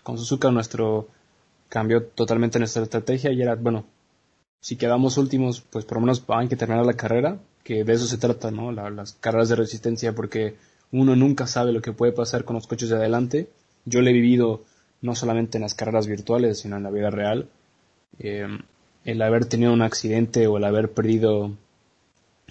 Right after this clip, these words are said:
dos vueltas, tres vueltas, eh, o incluso hasta haber perdido diez vueltas en una carrera de resistencia, mu-, muy fácil las puedes recuperar.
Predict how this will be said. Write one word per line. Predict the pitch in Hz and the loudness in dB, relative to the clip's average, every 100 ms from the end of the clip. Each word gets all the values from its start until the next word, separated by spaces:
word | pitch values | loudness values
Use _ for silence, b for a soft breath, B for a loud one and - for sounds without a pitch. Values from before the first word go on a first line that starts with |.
| - | -8
dos | 113 117 107 | 2 2 4
vueltas, | 117 117 113 107 | 2 2 0 -6
tres | 110 107 | -6 -4
vueltas, | 107 110 110 104 104 _ _ _ _ _ - | -2 -4 -4 -8 -10 _ _ _ _ _ -20
eh, | - 80 73 60 - _ _ - | -16 -16 -16 -18 -20 _ _ -16
o | 110 | -12
incluso | 104 117 117 | -2 0 2
hasta | 127 107 | 0 0
haber | 113 | 0
perdido | 113 113 117 110 110 - | 0 2 4 4 0 0
diez | 120 110 | 0 2
vueltas | 120 123 117 107 | 2 2 0 -2
en | 110 | -2
una | 117 117 | -2 -2
carrera | 104 104 113 113 - b b b _ - | -4 0 2 0 -2 b b b _ -6
de | 110 | -4
resistencia, | 104 107 113 113 113 | -4 -6 -8 -4 -2
mu-, | 113 - _ _ | -4 -6 _ _
muy | 123 131 151 | -2 4 4
fácil | 127 139 127 107 | 4 2 0 -2
las | 101 | -2
puedes | 120 113 | 0 0
recuperar. | 113 104 - 104 110 | 0 -6 -6 -2 -2